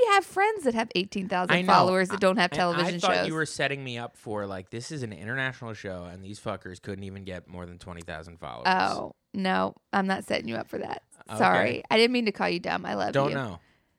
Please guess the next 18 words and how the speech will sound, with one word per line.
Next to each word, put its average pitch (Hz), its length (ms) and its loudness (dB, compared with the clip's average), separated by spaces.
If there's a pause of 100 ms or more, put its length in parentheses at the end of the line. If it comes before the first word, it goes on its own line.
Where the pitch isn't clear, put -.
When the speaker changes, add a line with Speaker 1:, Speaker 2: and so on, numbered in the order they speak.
(300)
Speaker 1:
Five 208 340 4 (340)
hundred 185 480 4 (360)
ninety 180 460 0
thousand. - 440 -4 (300)
Speaker 2:
Okay. 196 120 6
Speaker 1:
Five 185 100 4
ninety 180 480 0
thousand. - 460 -6
Speaker 2:
Great. 151 240 -6 (580)
Speaker 1:
Five 190 160 4
hundred 190 280 2
ninety 175 300 -4
thousand. - 480 -8
Speaker 2:
Cool. 98 260 -6 (880)
Speaker 1:
<sighs> - 60 -6 (640)
Wow, - 280 0
really? 202 500 6
<laughs> - 40 2